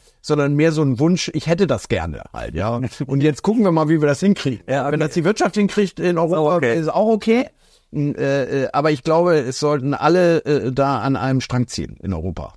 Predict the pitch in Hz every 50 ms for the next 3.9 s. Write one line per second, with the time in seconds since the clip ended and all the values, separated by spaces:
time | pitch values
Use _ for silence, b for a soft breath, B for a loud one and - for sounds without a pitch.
0 | _ - - 110 120 135 127 - _ - 98 - - 123 110 95 - 110 - 120
1 | 98 98 - 135 156 165 170 - - 165 165 170 175 170 B B B B B B
2 | - 113 120 123 135 147 139 151 139 135 127 120 b b b b _ - - 117
3 | - - - 190 196 160 160 160 - - 139 123 120 123 123 - -